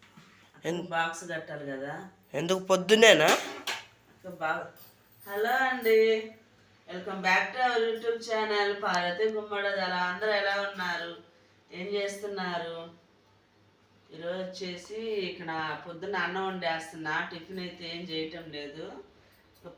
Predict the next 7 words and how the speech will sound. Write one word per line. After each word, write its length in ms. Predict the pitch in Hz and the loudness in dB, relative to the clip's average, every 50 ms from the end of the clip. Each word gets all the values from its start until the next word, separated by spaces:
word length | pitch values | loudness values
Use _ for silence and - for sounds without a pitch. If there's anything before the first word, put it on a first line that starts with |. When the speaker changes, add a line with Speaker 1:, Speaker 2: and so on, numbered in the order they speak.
| 180 | -2
Speaker 2:
పాపకి 380 | 170 170 170 165 - - - 196 175 175 | 0 0 0 0 -2 -8 -8 -6 -4 -4
లంచ్ 280 | 170 170 170 - 185 180 180 | -4 -4 -6 -10 -10 -6 -6
కట్టాలి, 640 | 170 165 - - 175 165 165 160 165 170 170 170 175 175 175 165 - - - - - _ _ _ _ _ _ _ _ _ _ _ _ - | -6 -6 -6 -4 -4 -4 -2 -2 -4 -6 -8 -8 -8 -8 -10 -10 -14 -18 -20 -20 -20 _ _ _ _ _ _ _ _ _ _ _ _ -18
ఇక 100 | 180 175 170 - | -16 -14 -10 -10
చిత్రాన్నం 580 | 190 180 - 214 208 196 196 196 196 185 180 175 165 | -10 -8 -4 0 2 2 2 2 2 -2 -4 -4 -6
చేసేస్తా 640 | 160 165 160 156 175 156 151 151 151 - - - - - - - 147 160 156 | -6 -6 -6 -6 -6 -6 -8 -8 -10 -12 -12 -12 -14 -14 -14 -16 -16 -14 -12
నిమ్మకాయలతోటి. 880 | 156 156 160 160 - - 165 156 151 147 139 - 143 143 139 - 175 | -12 -10 -10 -10 -8 -6 -4 -4 -4 -4 -6 -8 -10 -10 -10 -10 -10